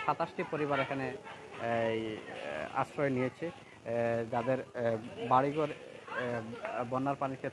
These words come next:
তলিয়ে গেছে। আমরা সেই বিষয়গুলো আপনাদের সাথে দেখানোর চেষ্টা করছি। আহ, আহ, দর্শক, এই মুহূর্তে যারা আপনারা ডিভিশনে লাইভে আছেন, সবাইকে, আহ, আমাদের এই ভিডিওটি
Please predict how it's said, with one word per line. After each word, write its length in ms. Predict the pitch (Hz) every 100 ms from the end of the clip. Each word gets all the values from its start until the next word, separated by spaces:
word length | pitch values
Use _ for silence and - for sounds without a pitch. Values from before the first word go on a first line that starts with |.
| -
তলিয়ে 220 | 139 127
গেছে। 260 | 113 -
আমরা 300 | 107 113 120 110 - - - -
সেই 100 | 127
বিষয়গুলো 340 | 123 135 135
আপনাদের 260 | 127 127 127
সাথে 140 | 131 123
দেখানোর 260 | 123 131 -
চেষ্টা 240 | 139 -
করছি। 280 | 117 110 -
আহ, 460 | 143 - - - 117 113 113 110 107 73 95 110
আহ, 1120 | - - - - - - - - 101 123 120 120 117
দর্শক, 200 | 123 - 117 -
এই 120 | 131
মুহূর্তে 300 | 143 143 156
যারা 220 | 151 151
আপনারা 480 | 143 123 131 127 123 110
ডিভিশনে 320 | 120 123 135
লাইভে 220 | 127 139
আছেন, 180 | 139 143 131
সবাইকে, 360 | 131 123 139
আহ, 1000 | 131 - - - - 110 113 110 107 -
আমাদের 260 | 117 120 123
এই 80 | 120
ভিডিওটি 340 | 117 127 127